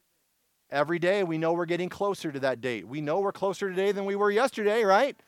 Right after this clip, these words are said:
We don't know when that date is, but we know we're closer to it. We know that Christ's return is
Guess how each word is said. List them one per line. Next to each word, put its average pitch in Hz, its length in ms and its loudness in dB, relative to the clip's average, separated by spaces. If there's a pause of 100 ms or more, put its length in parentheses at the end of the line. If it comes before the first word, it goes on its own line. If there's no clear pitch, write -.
(440)
We 165 140 0
don't 220 120 2
know 233 100 6
when 240 140 4
that 247 140 4
date 247 200 6
is, 294 240 2
but 202 100 2
we 202 140 2
know 233 140 6
we're 262 120 6
closer 285 460 4
to 226 260 2
it. 226 100 4
We 170 120 -4
know 214 160 2
that 208 160 0
Christ's 226 400 0
return 233 420 0
is 185 160 -4